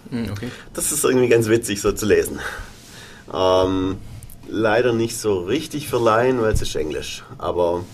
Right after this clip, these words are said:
Speaker 1: Ja gut, für englische Laien.
Speaker 2: Ja. <laughs> Das heißt, ich weiß nicht, vielleicht gibt's auch eine deutsche Variante davon.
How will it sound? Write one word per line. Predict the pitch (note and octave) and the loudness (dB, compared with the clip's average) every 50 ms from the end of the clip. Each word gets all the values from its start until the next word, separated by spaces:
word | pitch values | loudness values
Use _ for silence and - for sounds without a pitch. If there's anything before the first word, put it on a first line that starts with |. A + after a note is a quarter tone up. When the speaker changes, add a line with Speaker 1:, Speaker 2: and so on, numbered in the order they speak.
| - - | -10 -6
Speaker 1:
Ja | A#2 G#2+ | -4 0
gut, | G#2 A2+ G#2 | 0 0 0
für | G2+ - F#2+ | 0 -2 -2
englische | G#2 B2 C3+ A2 G#2+ A2 | 0 2 2 2 0 0
Laien. | G2+ G2+ G2+ G2 G2+ - - - - - - | 0 0 0 0 -2 -4 -6 -14 -16 -8 -4
Speaker 2:
Ja. | - - - - - - - | -2 0 0 -2 -2 -2 2
<laughs> | - A2 - - E3 D3 - D3+ C3+ F#2 C3+ B2 B2+ A#2+ B2 A#2 C#3 C3 - - - - - - - - - - - - - - | 4 4 6 8 6 8 10 8 8 8 8 8 8 8 8 8 6 6 6 2 -2 -4 -2 0 0 0 -2 -6 -12 -12 -6 -2
Das | - - - | 0 4 6
heißt, | B2+ A2+ A2 A#2 | 6 4 4 4
ich | G#2+ | 4
weiß | G2+ G#2+ A2 A2+ | 4 4 4 4
nicht, | A2 G#2 - | 2 0 0
vielleicht | - - F2 F#2+ F#2 - | -2 -2 -2 -2 0 -2
gibt's | G#2+ - - - | -8 -6 -4 -6
auch | F2 F2+ | -6 -4
eine | G2 F#2+ | -4 -4
deutsche | - D#2+ D#2+ D2+ - F#2 | -4 -4 -4 -4 -6 -8
Variante | D#2+ D#2+ D#2+ D2+ D2+ D#2+ D#2 - | -6 -4 -4 -4 -4 -6 -6 -8
davon. | - - - - D#2+ D#2 | -8 -10 -10 -10 -12 -12